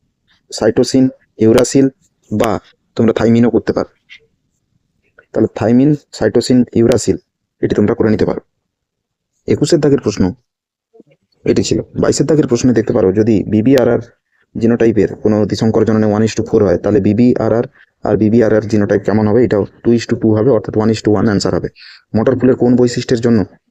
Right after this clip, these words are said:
স্বপরাগযোগ এবং ইতর পরাগযোগ ঘটে, যেটি উভলিঙ্গতা আসার সম্ভাবনা সবচেয়ে বেশি? দুয়ের দাগের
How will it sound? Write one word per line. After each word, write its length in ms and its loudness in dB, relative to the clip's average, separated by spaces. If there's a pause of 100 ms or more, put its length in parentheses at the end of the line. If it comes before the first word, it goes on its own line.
(260)
স্বপরাগযোগ 460 2
এবং 220 2
ইতর 160 0
পরাগযোগ 340 2
ঘটে, 180 0
যেটি 160 0
উভলিঙ্গতা 520 2
আসার 160 -2
সম্ভাবনা 400 2
সবচেয়ে 260 -2
বেশি? 180 -2 (640)
দুয়ের 200 2
দাগের 260 2